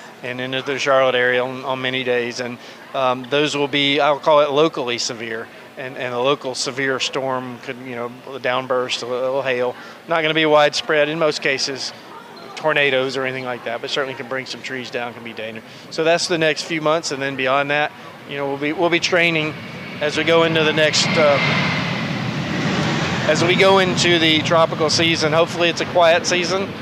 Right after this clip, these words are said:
but we have to be prepared either way. So we'll be looking for the latest policy updates, the latest training, latest tools that we can use to try to provide the best forecast we can, and then just trying to message and communicate things,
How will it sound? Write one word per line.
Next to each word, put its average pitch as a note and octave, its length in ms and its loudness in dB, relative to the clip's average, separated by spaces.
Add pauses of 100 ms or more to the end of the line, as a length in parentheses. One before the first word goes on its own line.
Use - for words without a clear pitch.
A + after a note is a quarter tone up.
(320)
but C#3+ 120 2
we C#3 80 4
have D3+ 160 4
to D3+ 60 -8
be D3 120 -2
prepared C#3+ 460 2
either C#3 160 2
way. C3+ 180 4
So C3+ 220 0
we'll C#3 140 0
be C#3 260 0 (400)
looking D#3 260 -2
for D#3 100 0
the D3+ 100 2
latest D3+ 440 2
policy D3+ 460 2
updates, D3+ 480 -2
the C#3 80 -4
latest C3+ 340 -2
training, C#3+ 420 0
latest C3 320 -2
tools E3+ 440 -2
that D#3 80 -2
we D3 80 -6
can D3+ 180 -8
use C#3+ 380 -6 (360)
to C#3 120 -10
try D3 180 2
to C3+ 60 0
provide C3+ 320 2
the B2 40 -10
best B2 200 -2
forecast A#2+ 520 -6
we B2+ 60 -10
can, B2 240 -6
and C3 100 -8
then C3+ 120 -6
just B2+ 180 -6
trying C3 260 2
to B2+ 60 -6
message B2 400 -6
and A#2 100 -12
communicate B2 520 -12
things, A#2+ 340 -10